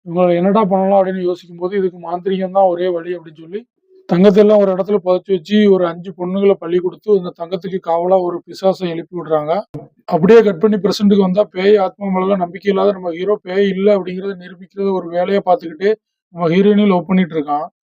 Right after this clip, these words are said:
அந்த இடத்துல பறக்குற மாதிரியும், ஒரு அம்மா ஒரு பையனை கொல்ற மாதிரியும் ஒரு கனவு அவனுக்கு அடிக்கடி வருது. அடுத்த நாள் ஒரு ஊர்ல பேய் இருக்குன்னு நிரூபிக்க போன ஒரு ரிப்போர்ட்டர்ஸ் இறந்த நியூஸை பார்த்த நம்ம ஹீரோ, அவன் ஃப்ரெண்டை கூப்பிட்டுட்டு அந்த கிராமத்துக்கு போறான்.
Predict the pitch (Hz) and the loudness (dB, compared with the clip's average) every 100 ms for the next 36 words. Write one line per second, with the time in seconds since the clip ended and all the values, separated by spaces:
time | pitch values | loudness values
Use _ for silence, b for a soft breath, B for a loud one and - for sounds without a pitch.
0 | _ - 160 208 196 214 196 185 190 202 | _ -14 -2 -2 2 0 2 0 0 0
1 | 190 185 202 208 185 175 196 196 175 170 | 0 0 -2 -2 -2 -2 -4 -10 -6 -6
2 | 180 190 175 170 180 180 185 196 165 170 | -6 -12 -14 -14 -6 -6 -4 -6 -8 -8
3 | 180 190 180 175 165 170 175 190 196 170 | -8 -6 -8 -4 -4 -4 -10 -10 -4 -4
4 | 143 143 151 _ _ _ _ _ - 170 | -4 -10 -14 _ _ _ _ _ -10 -6
5 | 190 214 220 208 196 196 202 202 190 202 | 0 2 4 4 4 2 0 0 4 4
6 | 202 202 190 185 190 196 190 196 185 175 | 2 0 -2 -2 -6 -10 -8 -8 -10 -12
7 | 208 190 190 196 175 185 190 180 190 196 | -10 -8 -8 -6 -6 -4 -2 -2 -4 -6
8 | 170 180 180 175 156 175 190 _ _ _ | -10 -10 -8 -10 -8 -4 -4 _ _ _
9 | 175 190 165 180 185 202 190 180 196 190 | 0 0 2 0 2 2 2 0 -2 -2
10 | 170 170 180 180 180 175 165 156 147 156 | -2 -2 -2 -8 -12 -10 -6 -4 -4 -6